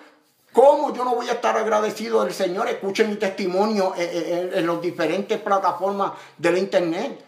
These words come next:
¿Cómo el Señor me salvó de la muerte? ¿Cómo yo no voy a estar agradecido de estar vivo? Si fue el Señor el que me dio la vida, ¿qué es lo menos que yo puedo hacer, hermano?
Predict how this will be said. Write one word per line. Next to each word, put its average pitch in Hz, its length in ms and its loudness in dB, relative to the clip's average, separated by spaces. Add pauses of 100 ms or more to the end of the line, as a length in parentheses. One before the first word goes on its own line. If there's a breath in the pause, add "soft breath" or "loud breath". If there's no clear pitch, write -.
(220 loud breath)
¿Cómo 226 320 6
el 226 60 -2
Señor 202 320 -2
me 226 100 0
salvó 202 380 2
de 220 80 2
la 202 120 2
muerte? 208 380 -2
¿Cómo 226 280 -2
yo 233 100 2
no 247 140 -2
voy 220 180 0
a 233 40 -4
estar 214 220 -4
agradecido 214 720 0
de 180 100 -2
estar 196 380 0
vivo? 202 460 -2 (240 loud breath)
Si 185 220 0
fue 202 180 4
el 220 60 2
Señor 214 420 0
el 220 80 0
que 220 100 -2
me 180 120 -4
dio 165 180 0
la 208 160 2
vida, 202 540 -2
¿qué 233 160 6
es 233 60 -2
lo 226 140 -2
menos 226 300 -4
que 208 100 -4
yo 220 140 2
puedo 220 220 0
hacer, 196 240 -4
hermano? 156 440 -2